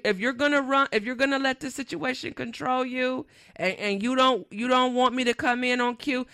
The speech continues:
because the Bible says everything happens in a time and a season.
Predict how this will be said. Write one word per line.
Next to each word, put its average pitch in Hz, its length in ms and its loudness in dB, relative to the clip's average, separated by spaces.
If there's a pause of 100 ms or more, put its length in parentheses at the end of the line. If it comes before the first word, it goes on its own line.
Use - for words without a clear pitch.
(140)
because 269 300 2
the 254 100 -2
Bible 294 260 2
says 277 240 -2
everything 277 440 2
happens 247 480 2
in 226 200 0
a 208 60 4
time 233 480 2
and 220 160 2
a 214 80 2
season. 214 680 -6